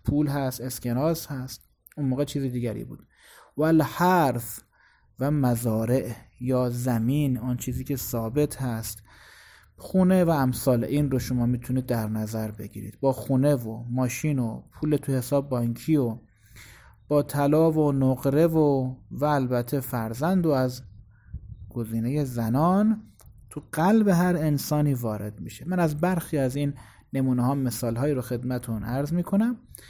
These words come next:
قطعاً تو زندگی نوجوان آرزو برای آینده می‌تونه نسبت به همش شکل بگیره. شاید الان محبت نسبت به فرزند به طور مستقیم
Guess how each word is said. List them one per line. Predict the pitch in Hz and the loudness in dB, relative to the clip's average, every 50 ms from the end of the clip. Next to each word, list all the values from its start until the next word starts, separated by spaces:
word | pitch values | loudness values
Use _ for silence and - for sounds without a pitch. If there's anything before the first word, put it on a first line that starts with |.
| - - - - - - - | -20 -20 -20 -20 -20 -8 0
قطعاً | 185 175 170 - - - - 196 202 202 | 0 0 0 0 -6 -6 0 2 4 4
تو | 185 - 170 | 4 4 2
زندگی | 147 147 151 147 143 131 135 135 131 143 139 135 | 2 4 4 4 4 2 2 0 2 2 2 2
نوجوان | 135 135 135 131 131 127 139 135 135 131 139 156 170 190 202 214 214 208 208 208 - - - | 2 2 2 2 2 2 2 2 2 4 4 4 4 4 4 4 4 4 2 0 -6 -8 -2
آرزو | 151 143 139 139 139 139 143 139 139 135 143 185 208 | 0 2 4 4 4 4 4 4 2 4 2 2 2
برای | 185 170 151 143 143 - - _ | 4 4 2 2 2 0 -6 _
آینده | - 147 143 143 143 151 147 147 147 151 185 214 | 2 2 4 4 4 4 4 2 2 2 2 2
می‌تونه | 226 214 - - 202 196 190 | 2 2 2 2 4 4 4
نسبت | 160 - - - 202 196 - | 2 0 -2 -4 -4 -2 0
به | 202 | -2
همش | 170 151 151 170 160 160 165 175 185 214 214 202 - - - - | -2 0 0 0 2 2 2 2 2 2 0 0 -2 -10 -14 -18
شکل | - - - - 180 202 180 175 - 131 | -20 -18 -4 0 2 2 2 2 0 -8
بگیره. | 120 123 120 117 - 113 110 113 120 120 | -4 -4 -4 -4 -4 -6 -8 -8 -10 -6
شاید | - - 151 147 - - - | 0 0 0 0 0 -6 -4
الان | 135 131 131 131 - - 151 160 175 185 190 185 - - - - - - _ _ _ | 0 0 0 0 0 0 0 2 2 2 0 0 -4 -12 -20 -20 -20 -20 _ _ _
محبت | 127 107 120 123 131 135 131 123 - 135 | -8 -4 -4 -4 -2 -2 -4 -4 -2 -2
نسبت | 131 127 120 - - 127 120 123 | -4 -4 -4 -4 -6 -6 -6 -4
به | - 127 | -6 -6
فرزند | 123 - - 127 123 123 123 120 131 143 160 180 185 170 | -6 -6 -6 -4 -4 -4 -4 -2 -2 0 0 0 0 0
به | 156 135 | -2 -4
طور | 123 - 127 123 123 120 | -4 -4 -4 -4 -2 -2
مستقیم | 123 120 120 120 - - 123 123 120 - 143 147 165 180 190 190 | -2 -4 -4 -6 -6 -8 -8 -8 -4 -4 -2 0 2 2 2 0